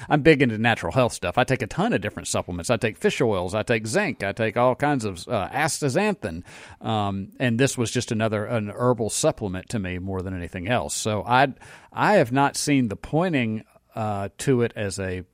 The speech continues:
um, you know, as any kind of a wrecking ball for behavior or psychoactive or anything. I mean, there's just no evidence of that.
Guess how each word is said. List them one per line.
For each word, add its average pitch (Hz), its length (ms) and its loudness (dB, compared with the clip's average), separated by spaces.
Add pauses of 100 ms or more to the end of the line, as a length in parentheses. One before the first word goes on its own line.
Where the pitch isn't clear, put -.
(120)
um, 90 400 -8 (140)
you 113 140 -2
know, 101 100 0
as 101 120 -2
any 110 160 0
kind 123 180 -2
of 92 80 -4
a 90 60 0
wrecking 107 440 2
ball 87 260 0
for 104 180 -4
behavior 135 600 0
or 104 180 -2
psychoactive 139 760 0
or 113 80 2
anything. 143 140 0
I - 20 -2
mean, 143 140 0
there's 143 160 -2
just - 200 -8
no 147 160 -2
evidence 151 420 -6
of - 100 -14
that. - 180 -16